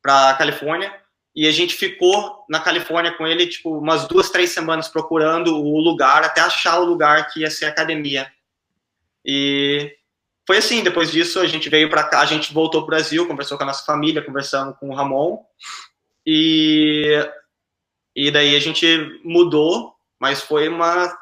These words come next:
uma transição meio difícil, assim, porque a gente era muito novo, não falava inglês, não tinha noção nenhuma de negócio. E eu acho que o, o looking da academia, tudo que você vê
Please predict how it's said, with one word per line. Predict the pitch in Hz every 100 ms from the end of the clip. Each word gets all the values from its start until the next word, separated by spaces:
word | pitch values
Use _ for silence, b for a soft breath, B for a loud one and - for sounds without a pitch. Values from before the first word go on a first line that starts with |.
| -
uma | 151 156
transição | 165 170 160 160 170
meio | 175 190
difícil, | 180 - 226 226 180
assim, | - 143
porque | 139 139 139
a | 139 143
gente | 175
era | 220
muito | 233 233
novo, | 220 202 180
não | 170
falava | 180 180 185
inglês, | 175 165 165 165 -
não | 160 160
tinha | 175
noção | 165 170 165
nenhuma | 170 165 165
de | 151
negócio. | 156 127 143 156 156 - 165 - _ _ _ _ _ -
E | 151 147 143 139 139 135 135 _ _ _ _ _ _ _ _ -
eu | 139
acho | 156 -
que | 175
o, | 156 151 151 143 139 135 135 123 - -
o | 143
looking | 143 175 190 170 156
da | 143 139 131
academia, | 131 139 139 135 147 190 190 151 - _ -
tudo | 156 151
que |
você | 151 151 151
vê | 131 143 202 214 -